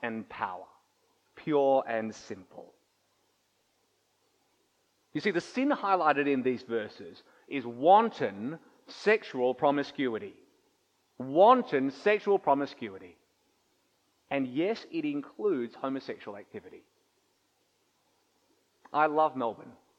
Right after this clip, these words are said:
And our city deeply cares about the rights of, of the L G B T I community. And can I tell you, there's a lot to be commended about that. There's a lot that's right about that. But it is the case that when the average Melburnian reads this chapter,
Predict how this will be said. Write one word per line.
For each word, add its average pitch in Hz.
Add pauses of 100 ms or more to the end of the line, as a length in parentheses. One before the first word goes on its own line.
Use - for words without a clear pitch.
(920)
And 147
our 190
city 165
deeply 151
cares 117
about 113
the 113
rights 123
of, 117
of 117
the 120
L 117
G 123
B 110
T 104
I 101
community. 98
And 135
can 170
I 220
tell 147
you, 120
there's 117
a 127
lot 135
to 185
be 120 (220)
commended 120
about 95
that. 92
There's 117
a 123
lot 131
that's 147
right 151
about -
that. - (1160)
But 160
it 160
is 247
the 311
case 233
that 151
when 156
the 160
average 208
Melburnian 160
reads 143
this 139
chapter, 143